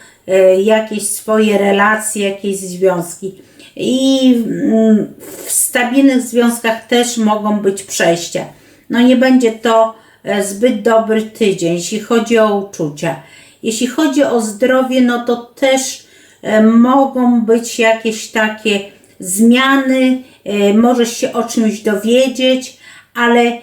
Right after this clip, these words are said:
nie obawiaj się, bo to, co będzie, to bo-, będzie bardzo pozytywne. W tym tygodniu właśnie, e, panie spod tego znaku mogą się dowiedzieć, że w perspektywie, e,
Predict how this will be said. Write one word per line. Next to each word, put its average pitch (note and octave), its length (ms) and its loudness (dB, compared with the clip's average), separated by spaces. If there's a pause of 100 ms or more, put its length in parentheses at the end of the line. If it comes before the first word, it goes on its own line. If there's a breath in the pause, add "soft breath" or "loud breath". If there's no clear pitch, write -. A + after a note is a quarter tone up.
(180 loud breath)
nie A#3+ 800 2
obawiaj B3 520 0
się, B3+ 180 -4
bo G#3+ 160 -2
to, A#3 200 -2
co A3 340 0 (260 loud breath)
będzie, A#3+ 360 2
to A3 160 -2
bo-, A3 360 2
będzie A3 360 2
bardzo A3 500 0
pozytywne. G3+ 720 -4 (340 loud breath)
W - 60 -20
tym C#4 240 2
tygodniu B3 460 2
właśnie, A3+ 460 -2 (320 loud breath)
e, G#3 160 -4
panie B3+ 500 0
spod - 380 -10
tego A3 480 0 (280 soft breath)
znaku B3 520 0
mogą B3 540 2
się - 160 -6
dowiedzieć, G#3+ 540 -4
że G#3 360 -2 (340 loud breath)
w - 80 -20
perspektywie, A#3 1120 0
e, - 460 -16